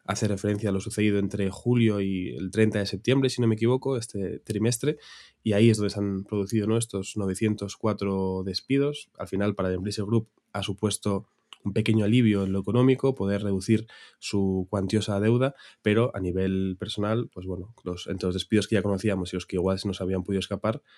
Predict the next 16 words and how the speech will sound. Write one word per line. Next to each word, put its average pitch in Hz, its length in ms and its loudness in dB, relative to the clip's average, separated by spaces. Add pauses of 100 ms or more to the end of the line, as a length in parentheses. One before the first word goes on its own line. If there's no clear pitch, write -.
(280)
eh, 90 400 -2
pues - 160 -14
el 90 80 -8
total 90 260 -6
asciende 90 280 -6
eso 92 160 -10
a 87 40 -12
novecientos 90 520 -6
cuatro, 87 800 -2
eh, 85 340 -8
trabajadores 92 520 -4
menos 92 260 0
para 87 160 -8
el 87 80 -6
Embracer 90 320 -6
Group. 101 220 -8